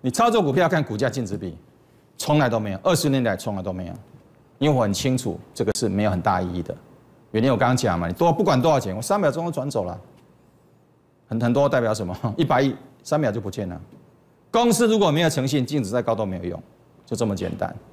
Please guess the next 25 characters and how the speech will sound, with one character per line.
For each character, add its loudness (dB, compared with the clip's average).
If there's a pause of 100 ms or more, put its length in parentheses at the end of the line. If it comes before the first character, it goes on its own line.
好 0
不 4
好？ 0 (140)
所 0
以 4
你 2
从 2
这 2
个 4
事 2
件， 0
我 -4
希 0
望 4
每 0
个 0
人 0
都 2
有 2
所 0
成 -6
长。 -6 (300)
下 4
一 4
次 0